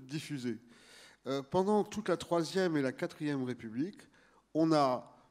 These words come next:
le portrait, euh, officiel, ça a commencé dès Adolphe Thiers, hein, bon, euh, on a des, des portraits d'une très grande sobriété,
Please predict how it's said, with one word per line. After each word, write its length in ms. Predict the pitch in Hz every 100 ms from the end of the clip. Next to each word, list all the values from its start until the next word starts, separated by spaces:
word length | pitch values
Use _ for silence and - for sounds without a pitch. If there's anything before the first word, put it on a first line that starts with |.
| -
le 180 | 135 127
portrait, 340 | 131 - 156
euh, 580 | 139 135 123 120 104 82
officiel, 420 | 131 - 127 143
ça 120 | 131
a 20 | 117
commencé 540 | 113 117 135 120 117
dès 240 | 117 135
Adolphe 420 | 123 113 113 139 139
Thiers, 300 | 190 190 143
hein, 180 | 151 131
bon, 200 | 127 - - - - _
euh, 160 | 131 139 -
on 180 | 151 165
a 420 | 180 202 190 139
des, 320 | 135 156 147 135
des 120 | 139
portraits 500 | 147 - - 202 - - _
d'une 200 | 151 147
très 300 | 143 - 160
grande 440 | 143 135 160 214 208
sobriété, 720 | - 170 160 160 156 143 127